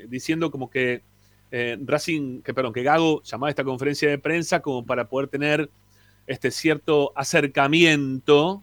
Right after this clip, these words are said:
¿no? Este, como para poder, eh, bajarle los decibeles de las críticas. Bueno, no, no, no, no, no. Na-, nada que ver,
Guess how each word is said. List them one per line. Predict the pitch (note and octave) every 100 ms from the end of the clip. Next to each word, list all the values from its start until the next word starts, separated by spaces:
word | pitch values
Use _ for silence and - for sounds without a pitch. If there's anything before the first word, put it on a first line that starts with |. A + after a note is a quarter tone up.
| _
¿no? | B2 D3 G3+ -
Este, | A2+ B2+
como | B2 B2
para | A#2 A#2+
poder, | A#2 C3 C#3+ D3 D3 _ _ _ -
eh, | B2 A#2+ A#2+
bajarle | C3 C3 - D3 E3 D#3
los | C#3
decibeles | B2+ B2+ C3 C#3 E3 D#3+ D#3
de | C3
las | B2
críticas. | - F#3 G3 F3 D#3+ D#3 E3+ F#3 F#3+ - _ _ _ _ _ _ _ _ _ _
Bueno, | D#3 C3+ G#2 G2 _ _ _ _ -
no, | C3+ A#2+ - _ _ _ _ _ -
no, | A2+ F#2+ _ _ -
no, | G#2+
no, | G#2 G2
no. | F#2+ F2+ G#2
Na-, | C3+ C#3+
nada | F3+ E3+
que | D3
ver, | B2 F#2+